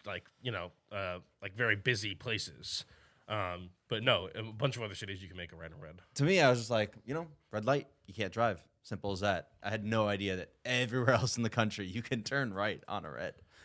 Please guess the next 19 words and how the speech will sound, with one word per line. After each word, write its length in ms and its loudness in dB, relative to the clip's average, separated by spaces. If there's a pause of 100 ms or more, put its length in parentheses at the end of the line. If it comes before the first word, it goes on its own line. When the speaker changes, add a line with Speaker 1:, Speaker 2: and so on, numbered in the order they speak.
(100)
Speaker 2:
And 100 8
you 60 10
Speaker 1:
I 40 2
Speaker 2:
can 100 4
also 140 4
turn 260 0
left 240 8
on 100 6
a 80 0
red 300 -2
if 120 -4
it's 140 -6
a 60 0
Speaker 1:
If 40 -2
Speaker 2:
one-way. 220 8
Speaker 1:
it's 120 -6
one 180 -4
way, 160 -6
yeah. 160 -4